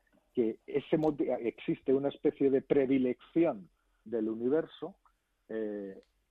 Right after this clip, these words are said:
en esa, justamente hacia esa dirección de giro. Y eso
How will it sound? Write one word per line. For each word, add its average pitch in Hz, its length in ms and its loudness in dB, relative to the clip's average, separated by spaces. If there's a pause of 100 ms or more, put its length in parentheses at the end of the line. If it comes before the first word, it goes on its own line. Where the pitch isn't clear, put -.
en 113 200 -4
esa, 120 400 0
justamente 131 580 -4
hacia 110 260 -4
esa 127 180 -4
dirección 117 480 -4
de 101 100 -10
giro. - 340 -8 (280)
Y 120 180 2
eso 180 300 -2